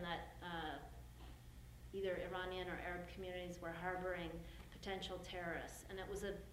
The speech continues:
pretty scary time in the U S because people were, um, attacked simply because of how they looked. Um, so this was a story based on, um,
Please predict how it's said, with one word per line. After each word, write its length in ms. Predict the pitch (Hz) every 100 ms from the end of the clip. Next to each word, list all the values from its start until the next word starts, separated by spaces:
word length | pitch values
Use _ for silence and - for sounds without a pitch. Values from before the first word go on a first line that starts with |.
| - - -
pretty 240 | - 247
scary 480 | - - 208 190 190
time 360 | 190 196 180 185
in 80 | 180
the 180 | 180 175
U 80 |
S 280 | 165 165 165 -
because 460 | 185 175 160 - - -
people 360 | 202 185 185 175
were, 280 | 165 160 - -
um, 280 | 170 160 156 160 - - - -
attacked 640 | 175 - 214 175 180 - - -
simply 380 | - 233 220 196
because 340 | 180 175 185
of 80 | 175
how 120 | 170 175
they 120 | 170 160
looked. 380 | 180 175 - - - - - - - -
Um, 360 | 202 202 190 190
so 240 | - - 226
this 280 | 220 262 254
was 200 | 277 247
a 300 | 202 180 180 -
story 520 | - - 240 240 220
based 440 | 214 208 214 214 220
on, 400 | 202 190 185 180 180 185 -
um, 340 | 175 165 156